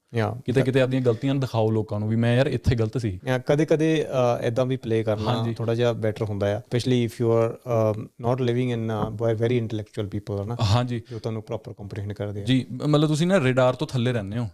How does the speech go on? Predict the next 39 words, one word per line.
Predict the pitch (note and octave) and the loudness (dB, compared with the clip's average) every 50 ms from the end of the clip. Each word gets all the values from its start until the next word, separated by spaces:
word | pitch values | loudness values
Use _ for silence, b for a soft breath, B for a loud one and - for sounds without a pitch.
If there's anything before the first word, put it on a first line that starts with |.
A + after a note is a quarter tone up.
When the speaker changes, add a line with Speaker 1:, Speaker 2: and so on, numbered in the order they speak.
| _ | _
Speaker 2:
ਜਦੋਂ | - A2 G#2+ C3 B2+ | -10 -6 -6 -4 -4
ਤੁਸੀਂ | B2+ A#2+ - C3+ | -4 -6 -6 -6
ਜ਼ਿਆਦਾ, | B2 A#2 A2+ G#2+ A2 B2+ C#3 | 0 2 2 4 4 2 2
ਉਹ | - - C#3+ C#3 | 2 0 0 0
ਨਾ | D#3 F#3+ G#3+ | 0 0 -2
ਇੱਕ | F3 - C#3 - E3 | -4 -6 -6 -6 -6
ਕੋਈ | D#3 - E3 E3 | -4 -4 -6 -2
ਕਹਾਵਤ | - D#3+ C3+ - C3+ A#2 A#2 A#2+ | -2 0 2 2 2 0 0 -2
ਵੀ | C#3 D3+ | -4 -6
ਸੀਗੀ, | C#3 - B2 C#3 D3 | -4 -4 -4 -4 -4
ਕਹਿੰਦੇ | - - C3 D3 E3 | -4 -4 -2 -2 -2
ਜਿਹਦੇ, | E3+ C3 A#2+ B2+ C3+ D3+ D#3 D#3 | -2 -2 -2 -2 0 0 0 -2
ਜਿਹੜੇ | C#3 A#2 G#2+ A#2 B2 D3 | -2 0 0 2 2 2
ਬੂਟਿਆਂ | C#3+ A#2+ A#2 A2+ - D3 D3 C#3+ | 2 0 -2 -2 0 0 2 2
ਦਾ | C#3 C#3+ | 2 2
ਸਿਰ | C3+ - C3 A#2+ | 2 0 0 0
ਜ਼ਿਆਦਾ | B2 A#2 A#2 A2 A2 A#2+ | 2 2 2 2 2 0
ਉੱਚਾ | B2+ A#2+ - C3+ C3 | -2 -2 -2 -2 -2
ਹੁੰਦਾ, | C3 B2+ C#3 | 0 2 0
ਉਹ | D3+ D3+ | 2 2
ਪਹਿਲਾਂ | C3 B2 C3+ D3 | 2 2 2 2
ਵੱਢੇ | C#3 A2+ G#2+ B2+ | 0 0 0 0
ਜਾਂਦੇ | C3 C3 A#2 G#2 G#2 G2+ | 0 0 -2 -2 -4 -4
ਆ। | F#2+ F2+ | -2 0
Speaker 1:
<laughs> | B2 E3 D3 | 0 2 4
ਬਿਲਕੁਲ। | B2+ D3+ C#3+ A#2+ - - B2 A#2+ A#2+ - | 4 4 2 2 -2 -2 -4 -4 -2 -2
Speaker 2:
ਉਹ | B2+ D3 E3+ | 0 0 0
ਚੀਜ਼ | F3 E3 E3 D#3 C3+ | 0 -2 -2 0 0
ਹੈ | G#2+ F#2+ | 2 2
ਇਹ, | G2+ G#2+ - - D3 | 0 0 2 2 0
ਹਨਾ | - - C#3 A#2+ A2 B2 C3+ | 2 2 0 0 2 2 2
ਜੀ? | D3 D3+ C#3+ - | 2 0 -2 -6
Speaker 1:
<laughs> | - | -6
ਬਹੁਤ, | B2 A#2+ C3 B2 | -4 -4 -2 0
ਬਹੁਤ | A2+ A#2+ A#2+ B2 | 2 0 0 2
ਸਹੀ | - - A#2 A#2 A#2+ | 2 2 4 4 4
ਐਗਜ਼ਾਂਪਲ | A2+ A2+ A2 A2+ G#2+ G2+ A2 A2 | 2 2 0 0 -2 0 0 0
ਆ | A2 | 2
ਤੁਹਾਡੀ। | A2 A2+ G#2+ G#2 A#2 | 2 2 0 0 -2